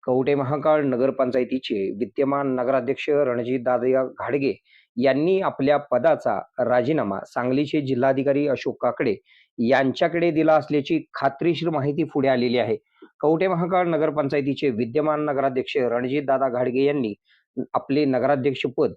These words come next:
चार मार्च दोन हजार पंचवीस रोजी स्वीकारलेले होते. नगराध्यक्ष रणजित दादा घाडगे यांनी आपल्या पदाचा कालावधी सात महिने दोन दिवस पूर्ण केलेला असून, शुक्रवारी रणजित घाडगे राजीनामा देणार असल्याची चर्चा होती.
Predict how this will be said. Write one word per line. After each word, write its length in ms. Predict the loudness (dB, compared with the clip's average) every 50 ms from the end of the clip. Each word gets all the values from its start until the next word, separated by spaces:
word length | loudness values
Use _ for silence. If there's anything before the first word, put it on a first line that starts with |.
| _ -4 0
चार 260 | 2 2 4 2 2
मार्च 340 | 2 2 0 0 -2 -2 -2 -2
दोन 220 | 0 0 0 0
हजार 240 | 0 0 0 0 0
पंचवीस 800 | -2 -6 _ -2 0 2 2 2 0 0 -2 -2 -2 -2 -2 0 0
रोजी 300 | 0 2 2 0 -2 -4 -6 _ _ _ _ _
स्वीकारलेले 640 | -12 -6 -4 -2 0 2 2 2 2 2 2 2 2
होते. 340 | 2 2 0 -2 -4 -6 -6 -4
नगराध्यक्ष 640 | -4 -2 0 2 2 2 2 2 0 -2 -2 -2 0
रणजित 460 | 0 2 2 0 0 0 0 0 0
दादा 380 | 0 0 0 2 2 2 0 0
घाडगे 460 | -2 -2 -2 -2 -2 0 2 2 2
यांनी 380 | 2 2 2 0 0 -2 -2 -4 -8 _ -20 -20 _ _ -4
आपल्या 280 | -4 -2 2 2 2
पदाचा 440 | 2 2 2 2 2 2 2 2 -2
कालावधी 640 | -2 -2 0 0 2 4 4 4 2 2 -2 -4 -6
सात 380 | -4 -2 0 0 0 0 0
महिने 380 | 0 0 0 0 0 0 0 -2
दोन 340 | -2 0 0 2 2 2 2
दिवस 220 | 2 2 2 0 -2 -2
पूर्ण 220 | 0 0 2 0
केलेला 340 | 0 0 0 2 2 2 2
असून, 320 | 0 0 0 0 -2 -2 -4 -8 _ -20 -20 _ _ _ -12
शुक्रवारी 640 | -8 -6 -6 -4 -2 0 2 4 4 4 2 0 -4 -4 -4
रणजित 380 | -2 -2 0 0 0 0 0
घाडगे 400 | 0 0 0 0 2 2 2 2
राजीनामा 460 | 2 2 2 2 0 0 0 0 0 0
देणार 280 | 0 0 0 0 -2
असल्याची 380 | -2 -2 -2 -4 -4 -4 -4 -6
चर्चा 380 | -2 -2 -2 -2 -2 -2 -2
होती. 300 | -2 -2 -2 -2 -4 -4